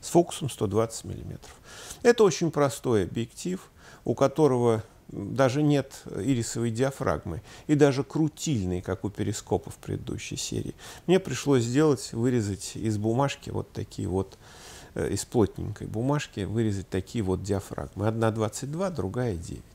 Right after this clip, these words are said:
Собственно говоря, вот с таким набором,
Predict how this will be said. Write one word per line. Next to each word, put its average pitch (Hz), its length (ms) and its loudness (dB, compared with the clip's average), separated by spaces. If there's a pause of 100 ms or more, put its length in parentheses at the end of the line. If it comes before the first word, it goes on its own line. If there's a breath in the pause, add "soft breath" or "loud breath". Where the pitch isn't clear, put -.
(720 loud breath)
Собственно 202 540 6
говоря, 151 540 2
вот 127 200 2
с - 80 -10
таким 123 400 0
набором, 180 580 2